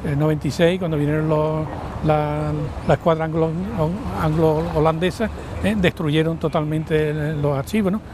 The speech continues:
Algunos, algunos, algunos, algunos documentos se salvaron, pero la mayoría de ellos se, se, se perdieron, ¿no? Para siempre, ¿no? Tanto es así que, eh, nosotros tenemos en el archivo, desde el año mil quinientos noventa y nueve, todos los enfermos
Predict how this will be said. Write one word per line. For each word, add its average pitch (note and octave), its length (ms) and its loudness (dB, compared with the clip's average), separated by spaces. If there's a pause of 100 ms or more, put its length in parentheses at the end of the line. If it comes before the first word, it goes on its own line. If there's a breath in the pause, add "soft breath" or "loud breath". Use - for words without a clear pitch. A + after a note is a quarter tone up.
(280 loud breath)
Algunos, D3+ 440 2 (120)
algunos, D#3 480 0
algunos, D3+ 440 0
algunos C#3+ 280 0
documentos D#3+ 520 0
se C#3+ 200 -4
salvaron, E3+ 440 0 (420 loud breath)
pero D3 160 6
la C#3 100 -2
mayoría C3+ 460 2
de D#3 140 0
ellos E3+ 240 -4
se, D#3 480 -2 (380 loud breath)
se, C#3+ 400 -2
se C#3+ 180 -4
perdieron, D#3 520 0
¿no? D#3+ 80 -2
Para C#3+ 180 0
siempre, E3+ 380 -2
¿no? G3+ 120 -2 (460 loud breath)
Tanto D3+ 180 2
es D3 60 2
así F3 220 -4
que, E3+ 280 -2 (160)
eh, C3+ 180 -4
nosotros D3 400 -2
tenemos F3+ 380 -2
en D3+ 80 0
el C#3 80 0
archivo, F3 420 0 (420 loud breath)
desde D3 220 4
el C#3 100 0
año E3 340 0
mil C#3 360 0
quinientos E3+ 400 2
noventa F3+ 360 0
y - 20 4
nueve, G3 280 2 (540)
todos G3 260 8
los G#3 180 -4
enfermos G#3 540 0